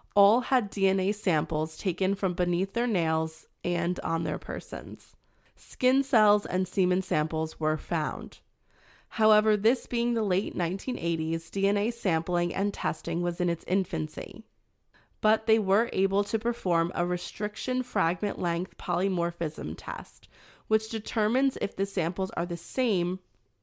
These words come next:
in all the attacks. So they can compare those samples.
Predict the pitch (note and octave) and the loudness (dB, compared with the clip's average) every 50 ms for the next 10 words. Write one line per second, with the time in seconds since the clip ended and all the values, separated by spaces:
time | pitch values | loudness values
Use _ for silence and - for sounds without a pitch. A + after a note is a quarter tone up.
0 | _ _ _ _ - - G3 F#3 F3 E3 D#3+ E3 D#3+ - C3+ C3+ - - F3 D3 | _ _ _ _ -2 0 2 2 4 2 2 0 -2 -6 -6 -8 -6 -4 -4 -4
1 | - - - _ - - - - _ _ _ _ _ _ _ - - G#3+ G3+ G#3 | -4 -6 -12 _ -20 -20 -20 -20 _ _ _ _ _ _ _ -4 0 2 6 6
2 | G3+ G3+ - G#3+ G3 - G3+ F#3 E3 - - - - - G3 F#3+ F#3 F3+ F3 E3+ | 4 4 2 -4 -2 0 -2 -2 -2 -4 -6 -10 -6 -4 0 2 2 2 2 2
3 | E3 E3+ - - - - - - - - - - - - - - - - - - | 0 -2 -4 -4 -4 -8 -10 -8 -8 -8 -8 -8 -10 -12 -12 -12 -12 -12 -14 -18
4 | - | -20